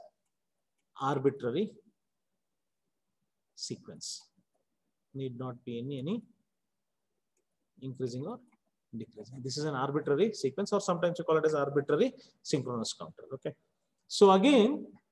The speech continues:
the design remains the same. I should have the present state and the next state.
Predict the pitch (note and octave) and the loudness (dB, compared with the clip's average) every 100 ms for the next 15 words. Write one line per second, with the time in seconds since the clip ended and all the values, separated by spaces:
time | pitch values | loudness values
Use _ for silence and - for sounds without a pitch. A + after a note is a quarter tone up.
0 | _ _ _ - D#3 F3 D#3+ D#3+ D#3 - | _ _ _ 4 10 12 12 8 4 -2
1 | - _ C#3+ E3 A#3 D#4 D4 C#4 A#3+ F#3 | -16 _ 4 6 8 6 6 6 8 6
2 | - D#3+ C4 - D3+ - D#3 D#3 F3+ E3 | 6 4 4 -2 -2 2 6 6 8 8
3 | D#3 C#3+ C3 A#2+ _ - C#3 F#3 F#3+ G#3+ | 10 8 6 0 _ 2 4 6 6 6
4 | G3+ E3+ D3 B2 - G3 | 6 4 2 0 0 0